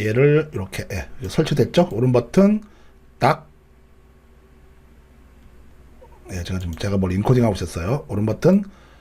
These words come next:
딱 레프트, 예, 이렇게, 어, 세팅하시면 되겠습니다. 음, 코로나 멀-, 어, 멀티 라이-, 라이-, 코로나 그 전용 라이브러리는 여기에 있어요. 이렇게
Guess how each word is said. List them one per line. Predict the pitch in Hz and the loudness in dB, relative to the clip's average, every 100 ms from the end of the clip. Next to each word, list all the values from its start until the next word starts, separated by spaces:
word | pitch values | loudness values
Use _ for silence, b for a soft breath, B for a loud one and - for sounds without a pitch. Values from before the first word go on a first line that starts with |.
| B B - | B B -2
딱 | 143 - - - - _ - - - - - - - - - - - - - | 0 -2 -10 -20 -20 _ -20 -20 -20 -20 -20 -20 -20 -20 -20 -20 -20 -20 -2
레프트, | 123 123 - - - B B - - | 0 0 -2 -4 -6 B B -20 -16
예, | 82 - - - - | -12 -12 -14 -20 -18
이렇게, | - - - 156 156 - - - | -18 -16 -2 0 0 -2 -20 -16
어, | 98 82 - - - | -12 -12 -12 -18 -18
세팅하시면 | - 131 - 107 98 | -10 -6 -2 -2 -2
되겠습니다. | 87 82 - 76 73 - B B B B B B B | -4 -4 -6 -8 -10 -12 B B B B B B B
음, | 107 110 104 101 - - B B - | -2 0 0 -4 -10 -16 B B 0
코로나 | 202 220 214 202 | 2 6 4 4
멀-, | 147 - - | 2 -2 -6
어, | 135 135 | -2 0
멀티 | 127 - 180 | 0 0 2
라이-, | 143 101 | 2 0
라이-, | 110 123 - - | 0 0 -2 -10
코로나 | - 208 208 | -2 4 4
그 | 160 147 131 - | 4 2 2 -2
전용 | - 151 139 | -2 0 2
라이브러리는 | 113 139 131 120 151 180 | 4 4 4 2 4 2
여기에 | 92 107 | 0 -2
있어요. | 98 - 90 95 | -4 -6 -8 -6
이렇게 | 92 - | -8 -10